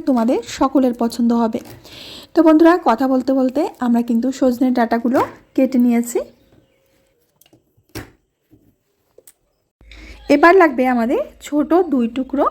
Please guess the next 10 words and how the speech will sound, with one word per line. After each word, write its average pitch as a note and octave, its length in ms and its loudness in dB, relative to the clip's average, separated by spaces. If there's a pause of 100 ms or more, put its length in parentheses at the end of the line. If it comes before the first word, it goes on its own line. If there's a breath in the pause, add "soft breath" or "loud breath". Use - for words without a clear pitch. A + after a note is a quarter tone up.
(240)
কুমড়ো। C4+ 360 2 (560 soft breath)
এখানে E4+ 260 4
আমি F4+ 100 2 (140)
পাকা B3+ 280 2
কুমড়ো D#4+ 300 2
নিয়েছি। C#4+ 260 -2 (140)
পাকা C4 300 2
কুমড়োর D#4+ 320 4
বদলে D4 300 2
তোমরা D4 180 0